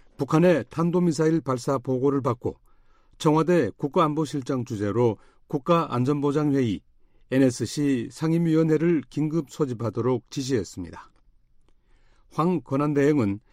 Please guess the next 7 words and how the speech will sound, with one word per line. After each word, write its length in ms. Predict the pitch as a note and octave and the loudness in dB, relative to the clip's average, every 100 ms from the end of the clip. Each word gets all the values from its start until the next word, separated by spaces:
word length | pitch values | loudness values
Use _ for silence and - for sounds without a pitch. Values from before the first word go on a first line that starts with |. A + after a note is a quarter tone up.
| _ _ _ | _ _ _
경기도 440 | - C#3+ D#3 F#3 D#3+ | 2 2 4 4 4
양평군에서 800 | C3 C#3 E3 D3 D3 B2+ C3 | 0 -2 -2 0 -2 0 0
예정된 560 | A#2 G#2 G#2+ G#2 B2+ A2 - _ - - | 0 0 -2 0 0 0 -4 _ -20 -4
식목일 520 | E3+ D#3+ D#3+ E3+ E3 | 0 2 0 0 -2
행사 340 | D#3+ C#3+ D#3 | -2 -4 -6
참석을 640 | C3 C#3 C3 A#2+ A#2+ C#3 B2 | -6 -6 -4 -4 -2 -2 -4
취소하고 600 | - D3+ D3 B2+ G2 | -4 -4 0 -2 -2